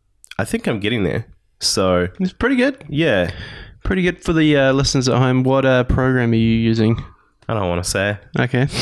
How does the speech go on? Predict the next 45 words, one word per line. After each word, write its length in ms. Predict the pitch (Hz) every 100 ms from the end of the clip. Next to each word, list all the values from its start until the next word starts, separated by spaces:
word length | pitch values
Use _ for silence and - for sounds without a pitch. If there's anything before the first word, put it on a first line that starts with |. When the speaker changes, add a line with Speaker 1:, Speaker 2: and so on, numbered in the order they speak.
| -
Speaker 1:
Yeah. 1300 | 113 113 285 165 - - 196 - 175 370 214 - - -
<laughs> 60 | _ - - _ - - 180 160 - -
Speaker 2:
There 180 | 147
is 100 | 175
a 60 | 190
free 260 | - 170 165
one, 360 | 131 123 175 - -
uh, 240 | 123 120
if 140 | 95 123
you 80 | 127
wanna 220 | 131 139
do 100 | 120
your 160 | 113 110
own 140 | 110
thing. 280 | 113 104 117 - _ - - -
You 100 | 123
can 60 |
just, 180 | 120 -
if 160 | 113 127
you've 120 | 127
got 100 | 139
a 60 |
Mac, 480 | 107 110 104 - -
you 80 | 117
can 100 | 117
just 180 | 113 -
get 140 | 107
the, 180 | 113 110 - - - - - - -
the 100 | 120
Giphy 600 | 117 113 - 110 107 104 - _ _ _ _ _ _ -
screen 360 | - - 113
capture 360 | 113 - - 107
thing. 320 | - 95 139 - _ _ _ - - -
And 120 | 135
on 120 | 185
the 60 | 170
new 180 | 147
phones 360 | 190 135 120 120
now, 80 | 117
you 140 | 117
can 100 | 139
actually 200 | 151 170
screen 260 | - 143 131
capture 300 | 123 - 117
your 380 | 113 107 110